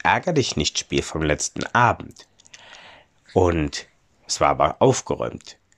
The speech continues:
Alle Figuren waren da, wie sie sein sollten, sodass man wieder neu anfangen konnte. <laughs> Wer hat denn hier ein Mensch ärger dich nicht gespielt und gar nicht weggeräumt? Hm, wir waren das gest-,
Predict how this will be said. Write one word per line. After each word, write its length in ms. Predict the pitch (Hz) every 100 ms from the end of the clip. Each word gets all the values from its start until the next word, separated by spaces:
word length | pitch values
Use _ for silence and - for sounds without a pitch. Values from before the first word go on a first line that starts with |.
| _ - _
Alle 240 | 90 87 82
Figuren 580 | - 80 90 85 82
waren 280 | 78 78 76
da, 260 | 82 85 90
wie 100 | 90
sie 200 | - 76
sein 380 | 98 120 135 120
sollten, 540 | 120 127 - 147 151
sodass 340 | - 82 87
man 180 | 107 117
wieder 180 | 92 90
neu 180 | 107 117
anfangen 500 | 147 143 - 71 73
konnte. 440 | - - - - - _ - _ - - - - _ -
<laughs> 500 | 76 90 82 87 78 _ _
Wer 220 | 76 69
hat 160 | - -
denn 120 | 71
hier 100 | 73
ein 60 | 73
Mensch 200 | 71 69
ärger 300 | 71 135 151
dich 240 | 151 -
nicht 220 | 76 67 -
gespielt 640 | 82 - - 76 78 - - - -
und 200 | 85 76
gar 160 | 71
nicht 440 | 71 71 - - 78
weggeräumt? 1000 | 71 - - 85 69 67 67 69 - - - _ - - - 98
Hm, 280 | 110 127
wir 200 | 104 123
waren 240 | 165 117 87
das 220 | 82 -
gest-, 340 | 76 73 -